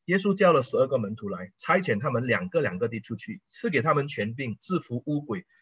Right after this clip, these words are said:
又祝福他们。行路的时候不要带食物和口袋，腰带也不要带钱，除了拐杖什么都不要带，只要穿鞋，也不要穿两件的褂子，褂子就是衣服的缘故哦。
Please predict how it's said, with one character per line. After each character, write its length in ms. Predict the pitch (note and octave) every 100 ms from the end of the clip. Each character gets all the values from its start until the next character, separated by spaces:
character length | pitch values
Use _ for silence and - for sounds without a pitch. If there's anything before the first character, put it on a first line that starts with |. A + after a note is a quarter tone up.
| -
又 220 | G3 F#3+
祝 180 | - F#3+
福 160 | E3+
他 160 | C#3+ C#3
们。 180 | A2+ A#2+
行 360 | - - B2+
路 160 | G3 B3+
的 100 | D#3+
时 140 | -
候 120 | B2+
不 140 | D#3 E3+
要 140 | D#3+
带 200 | C3+ D3
食 240 | A#2+ - A2
物 120 | C3
和 120 | A2
口 220 | - F2
袋， 220 | - A#2 - - _
腰 220 | D#3 F3
带 180 | F3+ F3+
也 180 | B2 G2
不 180 | - D3
要 120 | C3
带 240 | - C3
钱， 520 | A2+ - - E2+ C#3 - _ _ _
除 200 | - D3
了 100 | F3
拐 240 | - G2 F#2
杖 220 | D#3+ C3+
什 180 | - G#2
么 180 | B2
都 120 | G3 F#3+
不 100 | E3+
要 160 | D3+
带， 220 | C3+ C3
只 180 | G#2 -
要 160 | A#2+ C3+
穿 300 | - C#3+ C3+
鞋， 320 | A#2+ G2+ B2 _ _ A2+
也 80 | G#2
不 200 | - D3
要 260 | D#3 C3
穿 400 | B2+ - C3+ C3+ A#2+
两 340 | A2 F#2 F#3
件 240 | - D#3 A2
的 80 |
褂 300 | G2+ F3+ C3+
子， 200 | A2 F2+ _ _
褂 160 | E3+ B2+
子 120 | G2
就 80 | A2
是 100 | A#2+
衣 120 | A#2
服 140 | A#2+ G2
的 80 | G2
缘 180 | E2+ G2
故 100 | G#2+ A#2
哦。 140 | E3